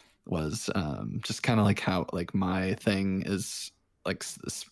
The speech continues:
like, you're a space cadet, like, always thinking of other things and, like, um, kind of just the astronaut just kinda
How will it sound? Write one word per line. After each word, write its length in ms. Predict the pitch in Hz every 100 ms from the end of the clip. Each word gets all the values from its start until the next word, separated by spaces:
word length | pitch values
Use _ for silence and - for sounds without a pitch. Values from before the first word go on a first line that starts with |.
| -
like, 200 | 95 85
you're 140 | 110 101
a 40 |
space 380 | - - 92 -
cadet, 380 | - 95 95 92 - _ _ _ _ _ _ _
like, 400 | - 95 - - - _ _ _
always 680 | 107 104 95 92 110 - - - - - -
thinking 320 | 107 104 107
of 80 | 101
other 220 | 107 101
things 800 | 104 107 101 95 98 - - -
and, 260 | 101 98 95
like, 320 | 92 95 - - - -
um, 420 | 98 82 85 82 -
kind 220 | - 98
of 200 | 92 98 - - - - - - - - - -
just 340 | 120 - - - _ - - -
the 180 | 104 113
astronaut 420 | 110 98 - 110 101
just 160 | -
kinda 380 | - 101 92 85